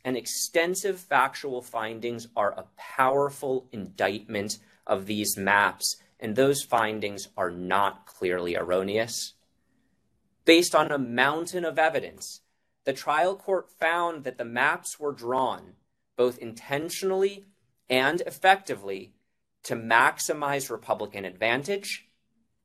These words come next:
to ensure Republican dominance in North Carolina's congressional delegation,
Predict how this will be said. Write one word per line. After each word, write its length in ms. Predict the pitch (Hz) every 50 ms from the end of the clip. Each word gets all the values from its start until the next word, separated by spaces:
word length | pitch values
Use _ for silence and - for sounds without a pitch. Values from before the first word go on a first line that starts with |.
| _ _ _ _ -
to 120 | - 139
ensure 960 | - 113 113 - - - - - - 135 127 127 135 147 160 175 190 196 196 - _ _
Republican 720 | - 117 - - 143 135 135 139 135 135 139 123 104 98
dominance 680 | - 107 104 107 113 127 147 156 175 180 190 190 - -
in 180 | - - 117 113
North 280 | 117 117 117 117 -
Carolina's 600 | - - 131 123 123 120 120 117 120 120 120 117 -
congressional 680 | - - 98 95 104 107 117 120 - - 180 175 175
delegation, 840 | 175 180 175 180 190 180 190 185 190 190 - 202 196 185 190 196 190